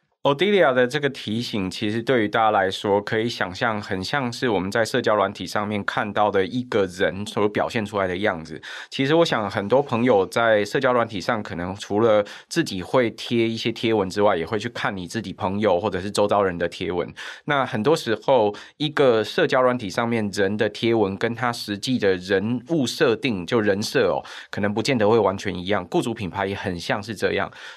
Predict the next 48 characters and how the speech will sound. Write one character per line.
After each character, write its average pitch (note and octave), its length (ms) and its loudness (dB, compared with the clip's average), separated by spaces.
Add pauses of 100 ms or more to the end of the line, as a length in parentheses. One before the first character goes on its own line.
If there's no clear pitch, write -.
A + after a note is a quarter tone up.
就 C#3+ 140 0
是 C3+ 240 2
在 E3+ 140 2
外 D#3 240 4
头 G#2+ 180 0
你 G#2+ 140 -2
所 A2 120 0
表 G#2 160 -2
现 A#2 140 -2
的 G#2+ 80 -2
形 G2 180 -6
象 A2 200 -4
跟 A2 120 -2
你 G#2 80 -6 (120)
自 C3 80 0
己 F2 200 -10
公 A2 280 0
司 A2 340 -2 (280)
里 F#2+ 160 -4
面 A#2+ 220 2
内 C3+ 140 2
部 A2 300 0
的 F#2 240 0
员 F#2+ 240 0
工， A2+ 180 2
或 A#2+ 140 -4
者 G2 80 0
是 B2+ 140 -4
你 G2 100 -2
们 F2 140 -6
公 A2 200 0
司 A2+ 200 -8
一 C#3+ 120 -4
体 F2+ 240 -10
的 E2+ 120 -4
这 G2+ 100 -6
个 F#2 160 0
人 F#2 220 0
设 A#2 200 0
的 G2 80 -2
形 F2 200 -8
象 G2 180 -6
是 G2 100 -14
不 G2+ 60 -8
是 G#2 60 -6
长 F#2+ 180 -4
很 G2+ 220 -12
像？ C#2+ 260 -4